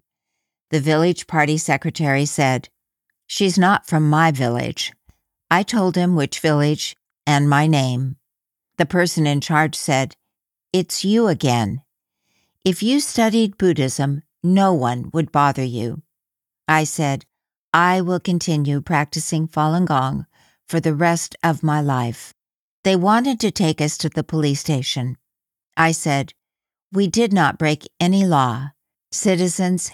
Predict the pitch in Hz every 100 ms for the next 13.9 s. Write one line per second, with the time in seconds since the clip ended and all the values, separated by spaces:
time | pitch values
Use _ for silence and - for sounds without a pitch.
0 | - 175 170 - 185 160 139 143 - 147
1 | 143 120 92 - - _ _ _ _ _
2 | 151 151 147 - 135 131 - _ _ _
3 | _ _ _ 160 180 196 180 143 - -
4 | 156 156 151 - 156 143 143 151 123 127
5 | - - _ - 156 147 123 139 139 120
6 | - - _ _ _ _ _ - 139 160
7 | 165 170 170 147 135 - 135 131 - 139
8 | 135 139 143 143 131 123 127 135 _ _
9 | _ _ _ _ - 214 214 185 175 -
10 | 147 147 156 - 156 156 151 - 139 143
11 | 139 131 135 - - _ _ _ _ -
12 | 160 156 208 - 185 151 - 156 156 147
13 | 143 147 170 160 - 131 131 - -